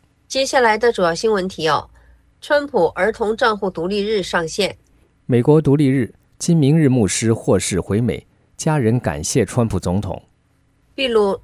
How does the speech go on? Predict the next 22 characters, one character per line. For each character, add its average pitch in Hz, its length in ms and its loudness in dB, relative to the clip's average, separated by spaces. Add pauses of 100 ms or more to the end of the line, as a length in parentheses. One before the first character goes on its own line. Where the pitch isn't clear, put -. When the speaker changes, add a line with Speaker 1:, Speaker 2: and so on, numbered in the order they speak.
Speaker 1:
唐 226 300 -4
森 285 320 -6
庆 285 280 -6
子 156 380 -2
成 208 220 -4
史 196 160 -6
上 185 260 0
首 160 220 -4
位 196 260 0
民 190 240 -4
选 196 380 -2
女 165 120 -6
总 196 240 -4
统， 143 240 -4 (280)
拉 277 200 2
美 190 260 -2
右 254 200 0
转 131 380 -4
再 226 240 -4
添 220 260 -4
一 156 80 -6
例。 135 300 -10